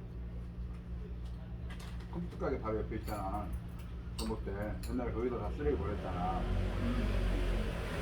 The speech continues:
Speaker 1: 거기 왔다 갔다 하는데,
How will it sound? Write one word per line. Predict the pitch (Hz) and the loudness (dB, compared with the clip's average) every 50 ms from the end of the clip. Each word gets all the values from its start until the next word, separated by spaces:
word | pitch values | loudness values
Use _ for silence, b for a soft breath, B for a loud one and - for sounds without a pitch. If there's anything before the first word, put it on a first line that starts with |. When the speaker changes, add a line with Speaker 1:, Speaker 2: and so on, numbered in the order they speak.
| - - - - - - - - - - - - - - - - - - - - - - - - - - - - - | 0 2 2 4 6 8 8 8 8 8 8 6 4 4 4 4 4 4 4 4 4 4 4 4 2 0 0 2 2
Speaker 1:
거기 | - - | 4 6
왔다 | - - - - 180 | 6 6 6 6 4
갔다 | 190 190 - 175 151 | 4 4 4 2 4
하는데, | 139 127 123 143 151 - - | 4 4 4 4 4 4 2